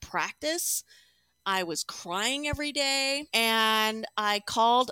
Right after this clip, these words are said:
a colleague of mine that I knew that was in this neurology program at the time also. And I don't mean to say this bad about vegetarians, but at the time I was ve-,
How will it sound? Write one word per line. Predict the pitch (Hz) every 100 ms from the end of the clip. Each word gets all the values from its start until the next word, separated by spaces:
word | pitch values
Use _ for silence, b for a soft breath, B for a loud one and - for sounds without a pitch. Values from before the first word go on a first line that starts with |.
| -
a | 226
colleague | - 320 403 285
of | 196 190
mine | 185 185 190
that | 208 196
I | 196
knew | 214 254
that | 262 -
was | 220 208 - -
in | 226
this | 233 226 220
neurology | 214 208 262 349 202
program | 190 - 175 175 170 175
at | 226
the | -
time | 220 - - 554
also. | 185 254 - 196 180 196 - B B -
And | 233
I |
don't | 226 311 381
mean | 359
to | 320
say | - 262 254
this | 247 -
bad | 233 190 226
about | 262 214 190
vegetarians, | 214 196 196 - 262 330 220 190
but | - 196
at | 202
the | 202
time | - 262 320 339
I | 220
was | 208 208
ve-, | 190